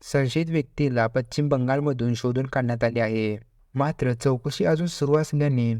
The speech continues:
पोलिसांनी अधिक माहिती उघड केलेली नाही.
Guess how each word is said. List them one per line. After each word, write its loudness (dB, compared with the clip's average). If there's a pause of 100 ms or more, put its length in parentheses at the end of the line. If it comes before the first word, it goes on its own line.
(460)
पोलिसांनी 2
अधिक 0
माहिती -2
उघड 0
केलेली 2
नाही. -2